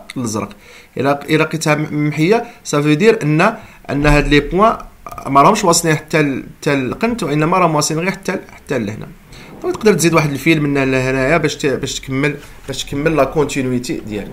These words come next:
سي بون؟ دابا هادو، هادو يعني قلنا هما اللي غادي نشبكوا فيهم لي كومبوزون باش نرياليزيو لي مونتاج ديالنا. مثلًا غادي نشوفوا هاد المونتاج. هاد المونتاج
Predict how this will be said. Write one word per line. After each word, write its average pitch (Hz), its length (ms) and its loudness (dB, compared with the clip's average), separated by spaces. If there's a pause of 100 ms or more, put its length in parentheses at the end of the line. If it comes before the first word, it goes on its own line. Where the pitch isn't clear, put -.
(520)
سي 135 200 4
بون؟ 214 260 4 (580)
دابا 214 440 4 (100)
هادو، 180 520 2 (320)
هادو 185 760 4
يعني 180 340 4
قلنا 175 320 4
هما 180 260 4
اللي 214 120 6
غادي 196 260 6
نشبكوا 165 560 -2
فيهم 175 260 2
لي 160 80 2
كومبوزون 156 640 2
باش 165 180 -2
نرياليزيو 160 680 2
لي 156 120 -2
مونتاج 156 560 4
ديالنا. 117 360 -4 (1400)
مثلًا 202 300 4
غادي 220 140 6
نشوفوا 208 340 4
هاد 208 160 6
المونتاج. 123 540 -2 (300)
هاد 117 120 -4
المونتاج 190 580 2